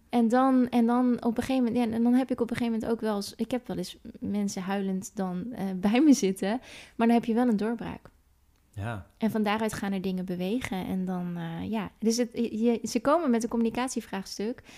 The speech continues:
Speaker 1: maar vaak ligt het dus veel dieper dan dat, waardoor ze echt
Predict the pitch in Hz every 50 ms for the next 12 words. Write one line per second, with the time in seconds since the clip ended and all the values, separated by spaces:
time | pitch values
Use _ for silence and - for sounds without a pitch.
0 | - - - - - _ _ - 220 208 - 240 240 220 226 214 214 - - 208
1 | 214 202 - 196 - 233 202 214 233 - - 277 - 208 202 190 180 180 180 -
2 | 196 202 196 180 208 214 226 240 226 - 208 - _ _ _ _ _ _ - 262
3 | 269 262 - - - - -